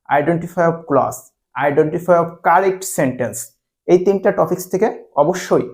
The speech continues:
প্রশ্ন আসবে এবং তোমরা এই টপিকসের উপর দারুণভাবে প্রিপারেশন নিবা। এছাড়াও আছে identify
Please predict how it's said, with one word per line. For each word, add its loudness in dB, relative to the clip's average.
প্রশ্ন -4
আসবে 4
এবং 2
তোমরা 2
এই 6
টপিকসের -2
উপর 2
দারুণভাবে 2
প্রিপারেশন -2
নিবা। -8
এছাড়াও 4
আছে 2
identify 2